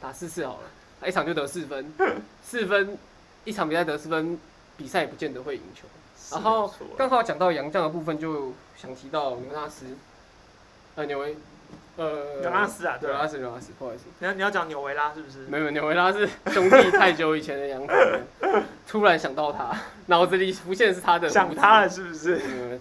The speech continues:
Speaker 1: 想他也还好，他表现后面又不太好。好，那，呃，原本预期他离开之后，游击可能会是一个空缺，可是这一周其实李宗显他的打击表现还不错。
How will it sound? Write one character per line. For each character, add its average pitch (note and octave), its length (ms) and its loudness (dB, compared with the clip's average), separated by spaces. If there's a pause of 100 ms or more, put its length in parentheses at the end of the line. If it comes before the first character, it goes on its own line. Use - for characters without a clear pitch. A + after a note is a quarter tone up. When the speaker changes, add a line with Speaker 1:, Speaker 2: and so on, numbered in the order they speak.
(140)
Speaker 1:
想 B2+ 180 -12
他 G3 180 0
也 C#3 320 -2
还 - 260 -12
好， C3 180 -8
他 B2+ 140 6
表 C#3+ 200 -2
现 D#3 300 0
后 F3+ 180 0
面 D3+ 140 -4
又 D3 80 -2
不 C#3 80 -10
太 C3 160 -10
好。 - 60 -20 (580)
好， - 120 -6
那， G#3+ 220 0 (300)
呃， E3+ 220 2
原 G3 140 2
本 A#3 140 -2
预 A3 140 -6
期 D#3 160 -12
他 E3 160 -2
离 C#3 100 -8
开 C3+ 220 -8
之 C3+ 140 -12
后， C3+ 340 -8 (360)
游 D3+ 220 0
击 D3+ 240 -12
可 D3+ 140 -8
能 B2 100 -8
会 D3+ 100 -4
是 D3+ 80 -6
一 C3 80 -6
个 B2 60 -6
空 B2+ 240 -12
缺， G#2 100 -16 (120)
可 E3 80 -14
是 A3+ 320 -8 (580)
这 D4 160 -2
一 B3 40 -6
周 A3+ 220 0
其 A3+ 160 -6
实 F3 160 -4
李 D3+ 180 -6
宗 F3 220 -2
显 E3 200 -8 (500)
他 F3+ 80 -8
的 D3 320 -6 (520)
打 C3 160 -4
击 C3+ 420 -16 (180)
表 C3 120 -10
现 F3+ 140 -10
还 D3 60 -8
不 C3 60 -14
错。 D#3 160 -12